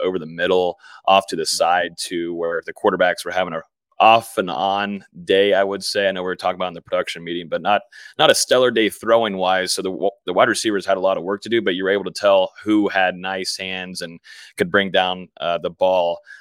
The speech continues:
But yeah, Trey, Trey Palmer certainly stood out to me as, uh, as a playmaker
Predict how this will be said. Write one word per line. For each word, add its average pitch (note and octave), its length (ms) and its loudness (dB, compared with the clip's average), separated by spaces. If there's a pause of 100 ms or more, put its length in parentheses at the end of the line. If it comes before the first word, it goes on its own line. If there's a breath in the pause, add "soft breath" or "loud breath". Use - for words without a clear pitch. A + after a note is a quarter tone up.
(160 loud breath)
But E2+ 200 2
yeah, F2 200 2
Trey, C#3+ 260 0
Trey - 240 0
Palmer A2 640 -2
certainly G#2 560 -2
stood - 340 -6
out F#2+ 320 0
to - 100 -16
me G2 640 -6
as, E2+ 560 -4
uh, D2 360 -6
as E2+ 220 -8
a F2+ 60 -6
playmaker F2 840 -4